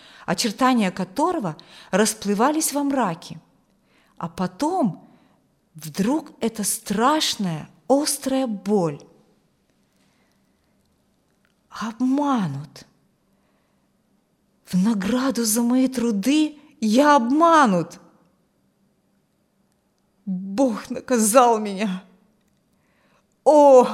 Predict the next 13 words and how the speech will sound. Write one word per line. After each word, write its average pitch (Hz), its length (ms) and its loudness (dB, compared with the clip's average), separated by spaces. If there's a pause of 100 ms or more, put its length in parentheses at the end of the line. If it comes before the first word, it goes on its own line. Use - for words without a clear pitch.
(920)
моё 311 460 4
золото! 285 1040 6 (1040)
Вилли! 311 1300 2 (1700)
Услышав 202 580 -2
поблизости 196 720 -2
тяжёлые 196 560 -2
шаги 190 500 -4
и 196 140 -6
голос 175 420 -2
Билла, 226 460 -2 (520)
Стелла 294 420 2
почувствовала 262 720 -2
облегчение. 202 800 -6